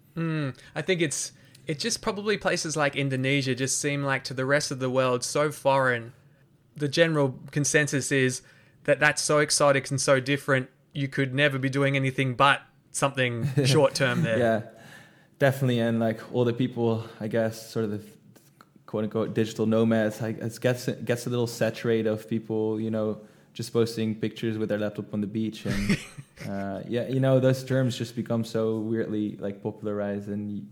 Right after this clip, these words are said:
Speaker 2: used that it becomes almost cliche. And then you're like, "I don't even wanna go to Bali." Like, what, <laughs> you know?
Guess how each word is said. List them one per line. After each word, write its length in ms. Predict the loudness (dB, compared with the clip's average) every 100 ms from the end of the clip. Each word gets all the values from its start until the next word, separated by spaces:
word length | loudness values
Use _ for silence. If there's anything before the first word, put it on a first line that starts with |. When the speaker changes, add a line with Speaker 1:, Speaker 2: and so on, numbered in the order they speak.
| -12
Speaker 2:
used 280 | -4 -2 0
that 160 | 0 -2
it 240 | -6 -10
becomes 260 | -6 -4 -2
almost 300 | -2 -4 -4
cliche. 480 | -6 -2 -2 -2
And 100 | -2
then 100 | -2
you're 120 | -2 -4
like, 160 | -6 -12 -20 -20 -6
"I 80 | -2
don't 120 | 0
even 160 | 0 -2
wanna 140 | -2 -2
go 60 |
to 80 | -4
Bali." 720 | -6 -6 -6 -4 -4 -4 -6
Like, 180 | -8 -8
what, 160 | -8 -8 -10
<laughs> 140 | -2
you 180 | 0 2
know? 240 | 2 2